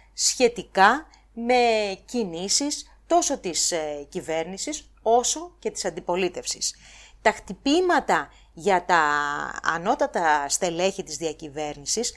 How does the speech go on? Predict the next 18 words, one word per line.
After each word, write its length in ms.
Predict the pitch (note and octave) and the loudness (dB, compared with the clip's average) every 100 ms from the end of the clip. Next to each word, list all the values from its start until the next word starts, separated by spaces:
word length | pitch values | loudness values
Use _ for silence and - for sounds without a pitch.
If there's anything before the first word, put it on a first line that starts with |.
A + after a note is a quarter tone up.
| - - | -14 -6
θα 140 | G#3 | -2
είναι 160 | C#4+ E4+ | 0 0
σημαντικά. 720 | D4+ C#4 C4 C#4 B3 D3 - - - - | -2 -2 -2 2 2 2 -8 -20 -20 -10
Και 120 | F3 | -4
δεν 160 | G#3 C#4+ | -2 0
αποκλείεται, 500 | A3+ G3+ G3 D#3+ C#3 | -2 -4 -4 -4 -6
μάλιστα, 520 | C#3 D#3 F3+ D4+ D#4+ - _ | -8 -8 -8 -8 -8 -14 _
να 380 | F3+ F#3 F3+ - | -8 -4 -4 -4
έχουμε 420 | - G3+ G#3 C#4 D4+ | -4 -2 -2 -6 -6
και 120 | G#3+ | -6
την 140 | E3+ | -6
απώλεια 380 | D3+ G#3 C4+ A3+ | -4 -2 0 -2
ενός 340 | D#3 A3+ - - | -4 -6 -8 -6
σημαντικού 640 | - G#3 F3+ D3 - - | -4 -2 -4 -6 -8 -8
προσώπου 560 | G#3+ E3+ - F3 F3 A#3+ - - | -4 -4 -2 -4 -4 -10 -12 -20
μέσα 340 | - E3 G#3+ A#3 | -8 -4 -2 -2
στο 160 | A3 | -2
Νοέμβριο. 600 | F#3 E3+ E3+ D3 C#3 C3 | 0 2 2 -2 -8 -10